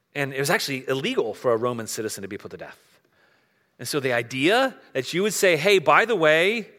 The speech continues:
this most hated form of torture that, that not even a Roman citizen would ever be tortured on, this is the Savior of the world." <laughs> They would say, "That's ridiculous. That's foolish."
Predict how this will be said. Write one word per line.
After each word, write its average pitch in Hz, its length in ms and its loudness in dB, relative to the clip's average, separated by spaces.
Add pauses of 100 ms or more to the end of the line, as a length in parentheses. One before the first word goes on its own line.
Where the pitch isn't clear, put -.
(800)
this 160 160 -8
most 185 200 0
hated 185 300 0
form 175 180 -4
of 160 60 2
torture 175 460 -2
that, 156 180 4 (200)
that 156 80 0
not 170 120 2
even 156 140 0
a 143 40 -4
Roman 156 220 0
citizen 156 380 -2
would 147 100 0
ever 156 220 4
be 147 340 -6 (400)
tortured 147 420 -4
on, 127 600 -6 (1040)
this 160 200 -4
is 139 120 -8
the 123 100 -12
Savior 123 380 -4
of 131 100 -6
the 156 80 -8
world." 185 500 -6
<laughs> - 1000 -20
They - 80 -20 (100)
would - 100 -10
say, - 200 -6
"That's 104 200 -16
ridiculous. 90 760 -12
That's - 180 -16
foolish." - 800 -14